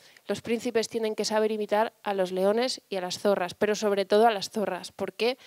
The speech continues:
eh, cuando tú consigues persuadir en política ni siquiera te hará falta usar la fuerza.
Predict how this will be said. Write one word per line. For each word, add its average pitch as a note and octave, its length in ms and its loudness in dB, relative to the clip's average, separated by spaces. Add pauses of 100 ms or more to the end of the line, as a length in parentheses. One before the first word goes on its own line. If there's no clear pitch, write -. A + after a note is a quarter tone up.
(360)
eh, F#3+ 300 -2
cuando G3+ 280 0
tú A3 100 -2
consigues A3 440 0
persuadir A3 580 -2
en A3 140 -4
política A3+ 500 0
ni A#3 140 -2
siquiera A3 400 2
te G3 100 -2
hará G3 180 -2
falta G#3 600 0
usar F#3+ 260 -6
la F#3 100 -10
fuerza. A3 460 -4